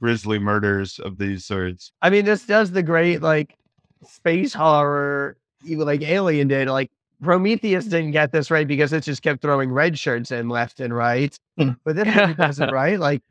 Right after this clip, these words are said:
Speaker 2: it introduces us to an incredibly finite amount of cast in an environment they cannot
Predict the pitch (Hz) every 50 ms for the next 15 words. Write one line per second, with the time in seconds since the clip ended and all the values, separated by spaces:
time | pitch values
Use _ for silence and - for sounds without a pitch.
0 | _ _ _ _ - 165 170 - - 175 185 165 - 185 175 175 175 156 147 156
1 | 147 156 156 147 - 170 160 151 151 143 131 - - 139 143 151 160 156 147 160
2 | 160 160 160 156 135 _ _ - 160 147 143 151 151 151 151 147 151 151 143 -
3 | - 143 143 135 131 127 131 139 135 - 147 139 135 123 - 143 123 117 113 120
4 | 139 143 - - - _ _ _ _ _ _ _ _ - 147 143 143 143 143 143
5 | 143 143 139 147 139 139 131 143 160 165 160 147 147 147 147 135 139 143 139 135
6 | 120 - 131 139 147 151 147 139 139 139 139